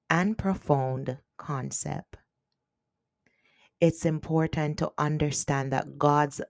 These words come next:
love is unlike any human love we may experience. Here I have for you five,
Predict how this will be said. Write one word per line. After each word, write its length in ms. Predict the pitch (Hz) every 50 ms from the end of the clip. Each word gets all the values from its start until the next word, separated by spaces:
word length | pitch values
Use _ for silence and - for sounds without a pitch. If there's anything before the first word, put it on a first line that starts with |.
| _ -
love 580 | 139 139 139 139 139 135 131 135 131 135 143 151 - _ _ _ _ _ _ _ _ _
is 200 | - 156 143 - - _ -
unlike 640 | 151 147 147 147 143 143 135 135 135 131 - - _ _ _ _ _ _ _ -
any 640 | 180 185 185 185 185 185 180 180 185 185 185 - - _
human 640 | - 151 143 143 151 151 156 147 143 143 139 135 131
love 400 | 135 131 127 127 123 123 143 143 - _ _ _ _ _ _ _ _ _ _ _ _
we 200 | - 147 147 156
may 260 | 143 139 135 135 131 131
experience. 1300 | - - - - - - - - - 73 67 65 65 65 - - - - - - - - - - - - _ _ _ _ _ _ _ _ _ _ _ _ _ _ _ _ _ _ _ _ _ _ _ _ _ _ - - - - - - - _ _
Here 640 | - - - 220 214 214 214 226 233 240 240 247 269 - _ _ _ _ _ _ _
I 120 | - 156 156
have 360 | 156 143 143 143 143 139 135
for 220 | - - 151 143
you 460 | 143 139 131 135 131 127 131 127 139 156 _ _ _ _ _ _ _ _ _ _ _ _ _ _ _ _ _ _ _ _ -
five, 760 | - - - - - 196 185 185 190 196 208 233 262 254 -